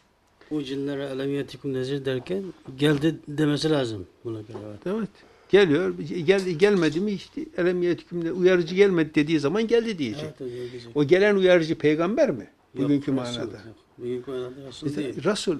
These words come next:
Speaker 2: o zaman bakın hepimize, yaşayan her insana Allah'ın kitabını anlatan uyarıcılar gelmeli.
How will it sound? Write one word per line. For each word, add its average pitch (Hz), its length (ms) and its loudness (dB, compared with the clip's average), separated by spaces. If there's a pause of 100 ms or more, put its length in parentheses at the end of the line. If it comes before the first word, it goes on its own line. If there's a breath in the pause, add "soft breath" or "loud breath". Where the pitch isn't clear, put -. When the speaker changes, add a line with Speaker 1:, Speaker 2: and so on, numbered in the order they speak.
Speaker 2:
o 147 80 2
zaman 190 380 0 (1120 soft breath)
bakın 135 260 -4 (100)
hepimize, 113 760 -2 (1000)
yaşayan 160 420 4
her 170 180 0
insana 123 580 -4 (840 soft breath)
Allah'ın 147 640 4
kitabını 143 600 0
anlatan 123 680 -2
uyarıcılar 123 680 2
gelmeli. 101 520 -2